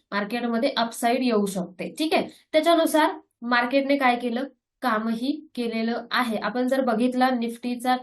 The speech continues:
चार्ट, तर आपण बघा की या लेवल पासून सुरुवातीला पंधरा मिनिटाची कॅन्डल चेक करा, त्याच्यानुसार मार्केट खाली आलं.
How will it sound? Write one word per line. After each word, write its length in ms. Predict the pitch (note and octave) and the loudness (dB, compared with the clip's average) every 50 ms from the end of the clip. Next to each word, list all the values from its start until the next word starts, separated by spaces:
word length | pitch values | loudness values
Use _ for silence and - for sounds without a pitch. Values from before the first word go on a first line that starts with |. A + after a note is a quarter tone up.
| - _ | -6 _
चार्ट, 360 | - D4 C4 G#3 F3+ - - _ _ _ _ _ _ _ _ _ _ _ _ _ _ _ _ _ _ _ _ _ _ - | 2 4 4 4 2 0 -8 _ _ _ _ _ _ _ _ _ _ _ _ _ _ _ _ _ _ _ _ _ _ -2
तर 80 | A3+ A3+ | -2 0
आपण 340 | - G#3 F#3 A#3 A#3 B3 | 0 0 -2 0 -2 2
बघा 320 | A3 G#3+ G3 F#3 G#3+ A3+ C#4+ - - _ _ _ _ _ _ _ | 2 2 2 2 2 0 0 -2 -6 _ _ _ _ _ _ _
की 300 | C#4 D4 D4+ D#4 D4+ C4 | 0 2 4 4 4 6
या 160 | D4 C#4 D4 D#4 | 6 6 6 6
लेवल 320 | E4 D#4+ D4+ D4 D4+ D4+ | 6 4 6 4 4 2
पासून 280 | D4+ C#4+ C#4 C#4 C#4 C#4 | 2 0 0 0 -2 -4
सुरुवातीला 560 | C4 B3+ C#4 C4 C4 C4 C4 C4 C#4 C#4 C#4 | -2 0 0 2 2 0 0 0 0 0 0
पंधरा 460 | C#4 - C#4 C4+ C4 B3+ C#4 C#4+ D#4 | 0 -2 -2 -2 0 0 2 2 2
मिनिटाची 400 | D#4+ E4 C#4+ B3+ C4+ C4 C4+ C#4 | 2 0 -2 -2 -2 -2 -2 -4
कॅन्डल 360 | C4+ C4 A#3+ A#3 A#3 A#3+ B3 B3 | -2 -2 -2 -2 -2 -2 -4 -4
चेक 320 | - B3 A#3 A#3 - - | -4 -4 -4 -6 -4 -4
करा, 200 | B3 A#3+ A#3+ B3+ | 0 0 0 0
त्याच्यानुसार 720 | B3+ - B3 - B3+ B3+ B3 B3 A#3+ A#3+ B3+ B3 B3 C4+ C4 | 0 -2 -4 -2 -2 0 0 0 -2 0 0 0 0 0 0
मार्केट 440 | A#3 G#3+ G#3+ G#3+ A3+ A3+ A3+ A3+ - | -2 -2 -2 -2 -4 -6 -8 -6 -4
खाली 260 | A3 G#3+ G#3 A3 A#3 | -4 -2 0 0 2
आलं. 280 | A#3 A3+ A#3 B3+ D4+ | 2 2 2 0 -2